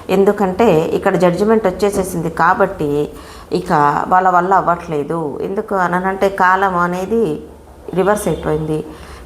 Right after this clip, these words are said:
టైమ్ వచ్చేసేసింది. ఆ టైమ్ కాస్త లెసన్ నేర్పించేసేస్తుంది. మీకైనా మీ పర్సన్ దూరం ఉన్నప్పుడు మీ పర్సన్ వాల్యుబుల్, మీ పర్సన్ ఇచ్చిన కేరింగ్, మీ పర్సన్తో ఉన్న గడిపిన ప్రతిదీ, అంటే మనుషులు మనకు కావాల్సిన వాళ్ళు దగ్గర ఉండటం వల్ల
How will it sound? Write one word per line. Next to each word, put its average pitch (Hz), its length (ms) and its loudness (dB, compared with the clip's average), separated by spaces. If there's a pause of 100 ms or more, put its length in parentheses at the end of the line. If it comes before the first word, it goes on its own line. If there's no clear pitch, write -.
(140)
టైమ్ 185 220 2
వచ్చేసేసింది. 160 960 -6
ఆ 170 40 0
టైమ్ 196 360 2
కాస్త 190 260 -2
లెసన్ 170 380 0
నేర్పించేసేస్తుంది. 165 1000 -4
మీకైనా 226 560 4
మీ 220 140 4
పర్సన్ 196 340 -2
దూరం 180 240 2
ఉన్నప్పుడు 175 300 0
మీ 156 120 -2
పర్సన్ 160 460 0
వాల్యుబుల్, 175 720 2 (300)
మీ 165 60 2
పర్సన్ 160 380 0
ఇచ్చిన 156 240 -2
కేరింగ్, 190 640 2
మీ 165 60 0
పర్సన్తో 165 520 -2
ఉన్న 156 200 0
గడిపిన 180 440 2
ప్రతిదీ, 240 680 2 (360)
అంటే 196 220 2
మనుషులు 202 840 0 (200)
మనకు 208 180 2
కావాల్సిన 233 480 2
వాళ్ళు 202 260 2
దగ్గర 175 320 -2
ఉండటం 151 420 -4
వల్ల 147 320 -2